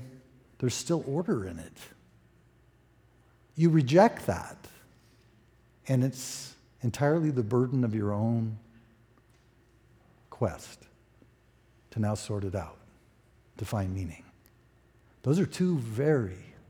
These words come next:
very different processes, because the one could actually put you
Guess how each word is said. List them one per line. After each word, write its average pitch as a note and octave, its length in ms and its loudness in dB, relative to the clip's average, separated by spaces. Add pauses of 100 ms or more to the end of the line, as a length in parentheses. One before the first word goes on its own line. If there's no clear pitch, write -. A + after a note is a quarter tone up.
(160)
very - 460 -6 (1000)
different - 280 -2
processes, - 840 -6 (540)
because D#3 300 8
the F3 80 8
one F3+ 420 8
could E3 180 2
actually C#3+ 600 0
put - 380 -2
you A#2+ 420 -2